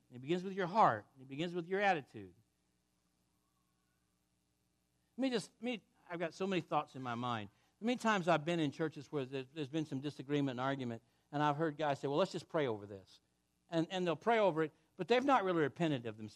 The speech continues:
of their, of their of their arrogance or their, of their anger. They've not repented to one another. They just sort of,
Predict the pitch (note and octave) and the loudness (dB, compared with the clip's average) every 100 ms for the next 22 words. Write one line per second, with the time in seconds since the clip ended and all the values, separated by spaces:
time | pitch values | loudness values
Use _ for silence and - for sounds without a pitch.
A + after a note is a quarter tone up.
0 | _ C#3 A#2+ A2+ A2+ B2+ A2+ G#2+ _ _ | _ -8 -4 -4 -4 -8 -8 -10 _ _
1 | - B2 A#2 C3 C3 C3+ F#3 - B2+ A2+ | -12 -8 -6 -2 0 0 -4 -6 -6 -6
2 | - _ C3 A#2 A#2+ C3 C#3+ G3+ - - | -10 _ -8 -6 -4 -2 -2 -4 -6 -4
3 | G#3+ A#3+ E3 - F3 C#3+ B2 A#2+ A2 G#2+ | 0 2 0 0 0 0 -2 -2 -4 -4
4 | A2 C#3+ F#3+ G3 G#3+ | -2 -2 -2 0 -2